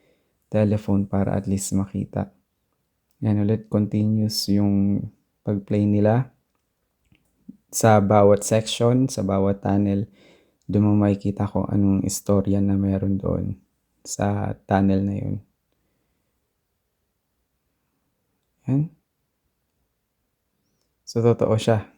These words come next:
Totoo siyang bato talaga. Paano kaya nila nagawa ito? Ang galing, no? Wala silang masyadong technology nun kagaya sa atin. Pero hanggang ngayon, nakatayo pa rin.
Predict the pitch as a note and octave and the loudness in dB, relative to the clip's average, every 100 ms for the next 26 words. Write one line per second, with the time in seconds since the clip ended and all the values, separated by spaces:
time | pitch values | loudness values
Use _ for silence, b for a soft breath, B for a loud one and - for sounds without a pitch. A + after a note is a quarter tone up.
0 | _ - G2+ A2+ - A#2 G#2+ G#2 A2+ G#2 | _ -10 -6 -4 2 2 4 2 4 2
1 | - G2 G2 G2 A2+ _ _ _ _ _ | 2 2 0 -2 -6 _ _ _ _ _
2 | _ _ _ _ - C3+ - C#3+ B2 A2 | _ _ _ _ -2 -2 0 -2 0 0
3 | G#2 G2 F#2+ F#2+ F#2 - A#2 A#2+ C3+ - | 0 0 0 -2 -4 -8 -8 -8 -8 -12
4 | C3+ A#2+ D3+ C#3+ C#3+ - _ _ _ _ | -8 -6 -4 -4 -6 -10 _ _ _ _
5 | _ _ _ _ _ - - - A#2+ A#2 | _ _ _ _ _ -8 -8 -6 -4 -4
6 | A#2 A#2 A#2 A2+ A2+ A2+ - B2 A2 A2 | -4 -4 -4 -4 -6 -6 -8 -6 -4 -4
7 | A2 A2 A2 A2 G#2+ - G#2+ G#2 G#2 G2+ | -4 -4 -4 -4 -6 -8 -4 -2 0 -2
8 | G2+ A2 G#2+ - G#2 A2+ _ _ _ _ | -4 -6 -6 -6 -8 -10 _ _ _ _
9 | _ _ _ _ - A#2 A#2 A2+ A2 G#2+ | _ _ _ _ 0 2 2 0 0 0
10 | A2 A2 G2+ G2 G#2 G#2+ G#2+ G#2 G#2+ G#2+ | 0 -2 -4 -4 -2 -2 -4 -4 -2 -4